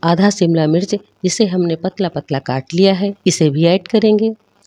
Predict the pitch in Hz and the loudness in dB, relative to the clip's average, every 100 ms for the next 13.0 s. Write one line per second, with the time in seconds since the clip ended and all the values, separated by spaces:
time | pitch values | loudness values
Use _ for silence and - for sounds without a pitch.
0 | _ 214 220 220 202 - 196 190 185 - | _ -4 0 0 0 -2 -4 -2 -4 -4
1 | 170 - 185 156 151 165 151 202 226 156 | -4 0 2 2 2 0 0 0 0 -2
2 | 233 _ _ - - 180 151 123 - - | -4 _ _ -8 -2 -2 -2 -4 -6 -12
3 | 135 - 127 135 131 _ - - _ 220 | -16 -6 -6 -6 -10 _ -20 -20 _ -4
4 | - 233 214 220 - 202 202 - 202 196 | -2 -2 -2 -4 0 0 2 2 0 2
5 | 180 - 190 190 170 175 196 - 233 403 | -2 0 -2 0 -2 0 -2 -2 -4 0
6 | 196 175 156 151 - 214 190 180 190 202 | 0 2 0 -2 -2 -2 0 0 -2 -2
7 | - 165 208 - 170 151 160 165 147 165 | -4 -2 -2 0 -2 0 0 -2 -2 0
8 | 202 175 147 143 139 131 131 123 170 190 | 2 2 0 -4 -4 -4 -2 -4 -6 -4
9 | 190 185 185 180 - - _ - 151 147 | -4 -4 -8 -12 -20 -20 _ -10 -4 -4
10 | - 254 262 262 - - - 135 156 170 | -2 -2 -2 -6 -16 -6 -2 0 0 2
11 | 233 277 311 - - _ 190 180 160 156 | 2 2 0 -10 -20 _ 0 2 2 -2
12 | - 190 180 170 180 175 135 127 - | 2 2 4 2 0 -2 -4 -2 0